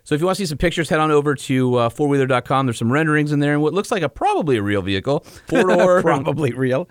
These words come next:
Speaker 1: Uh, the one in the photos is a beige one, roof and, uh, doors are off. It's got, like, tube doors on it, a, a bumper. Uh, looks like they went with, uh, thirty-seven inch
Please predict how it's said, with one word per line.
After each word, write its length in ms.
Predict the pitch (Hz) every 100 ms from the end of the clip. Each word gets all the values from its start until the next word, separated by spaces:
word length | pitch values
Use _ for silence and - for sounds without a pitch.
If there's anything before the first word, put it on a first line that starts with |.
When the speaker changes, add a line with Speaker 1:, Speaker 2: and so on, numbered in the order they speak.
| - _
Speaker 1:
Uh, 180 | - 131
the 80 | 139
one 160 | 170 226
in 80 |
the 60 | 185
photos 420 | - 156 160 151
is 260 | - 131 120
a 80 | 113
beige 300 | 190 202 175
one, 240 | 175 170
roof 260 | 165 196 -
and, 240 | 160 151
uh, 160 | 147 135
doors 340 | 135 214 233
are 120 | 208 202
off. 220 | 190 185
It's 60 | -
got, 100 | 135
like, 160 | 131
tube 360 | - 208 190 160
doors 280 | 175 175 170
on 200 | 160 156
it, 140 | 151
a, 120 | 123 - - -
a 80 | 151
bumper. 480 | 120 156 160 147 147 - _ _ -
Uh, 140 | 120
looks 280 | 123 180 -
like 300 | 165 156 151
they 280 | 135 127 127
went 300 | 123 147 151
with, 440 | 123 127 127 127 -
uh, 280 | 117 104 104 - _ _
thirty-seven 580 | - 247 254 240 214 190
inch 240 | 180 180